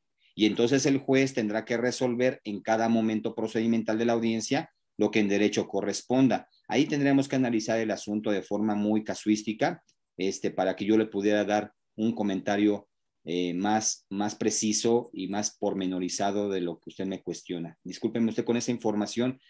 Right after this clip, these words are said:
pues yo lo que lo puedo decir es que no aplicaría el ciento cuarenta y dos, porque el ciento cuarenta y dos habla de orden de aprehensión y de comparecencia, no de citación a audiencia inicial.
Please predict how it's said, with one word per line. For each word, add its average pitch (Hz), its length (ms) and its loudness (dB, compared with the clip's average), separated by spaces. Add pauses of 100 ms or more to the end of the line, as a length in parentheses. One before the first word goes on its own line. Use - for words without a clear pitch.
(140)
pues 101 120 -4
yo 117 80 4
lo 120 140 4
que 113 80 -2
lo 98 220 -4
puedo 120 180 2
decir 117 240 2
es 113 60 -4
que 120 100 -2
no 113 60 2
aplicaría 110 380 0
el 107 60 -2
ciento - 360 -4
cuarenta 90 360 -6
y 87 100 -2
dos, 151 380 2 (220)
porque 110 220 0
el 208 60 2
ciento 127 280 2
cuarenta 104 380 0
y 107 60 4
dos 117 340 0
habla 120 260 4
de 107 140 6
orden 120 280 2
de 101 80 0
aprehensión 98 520 -2
y 110 60 2
de 95 140 -2
comparecencia, 95 840 -2 (260)
no 127 140 4
de 120 100 6
citación 107 420 -2
a 107 40 4
audiencia 107 340 0
inicial. 127 520 0